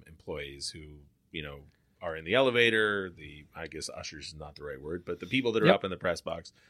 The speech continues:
Speaker 1: I'm gonna learn their name, and I'm gonna make a point of not just assuming that they're there to, you know, make our lives easier, that they're people and they have
Speaker 2: Yep.
Speaker 1: jobs." And then I see you knowing every single human being's name on the planet, or, and then
Speaker 2: I
Speaker 1: A-,
Speaker 2: wouldn't go that far.
Speaker 1: and then
Speaker 2: <laughs>
Speaker 1: A B, who works at crypto dot com
Speaker 2: Yep.
Speaker 1: Arena, who knows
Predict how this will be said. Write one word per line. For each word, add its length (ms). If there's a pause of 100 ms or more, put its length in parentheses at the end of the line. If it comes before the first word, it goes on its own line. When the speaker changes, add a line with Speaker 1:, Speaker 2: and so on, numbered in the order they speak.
(160)
Speaker 1:
I'm 60
gonna 100
learn 160
their 140
name, 280
and 120
I'm 120
gonna 180
make 260
a 20
point 360
of 120 (580)
not 280
just 200
assuming 480
that 140
they're 180
there 300
to, 220 (100)
you 80
know, 220 (120)
make 240
our 160
lives 320
easier, 320
that 140
they're 140
people 320
and 100
they 60
have 60
Speaker 2:
Yep. 80
Speaker 1:
jobs." 320 (420)
And 160
then 140
I 80
see 160
you 300
knowing 320
every 220
single 260
human 280
being's 300
name 200
on 80
the 80
planet, 360
or, 160
and 280
then 160
Speaker 2:
I 180
Speaker 1:
A-, 40
Speaker 2:
wouldn't 260
go 120
that 180
far. 200
Speaker 1:
and 260
then 200
Speaker 2:
<laughs> 120
Speaker 1:
A 180
B, 360
who 180
works 320
at 120
crypto 220
dot 260
com 80
Speaker 2:
Yep. 80
Speaker 1:
Arena, 180
who 120
knows 420